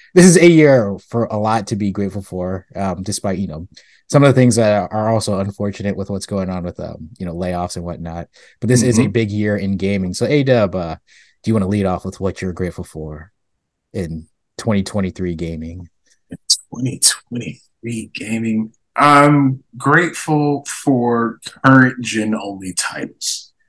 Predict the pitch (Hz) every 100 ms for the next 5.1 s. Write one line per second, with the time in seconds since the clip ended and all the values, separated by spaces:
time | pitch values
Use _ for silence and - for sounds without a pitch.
0 | _ _ _ - 110 117 101 107 107 107
1 | 107 101 - 110 107 104 107 - - _
2 | - 113 110 - 123 107 - 117 107 104
3 | 104 - - - - 104 101 131 127 117
4 | 117 117 117 117 110 110 107 110 107 110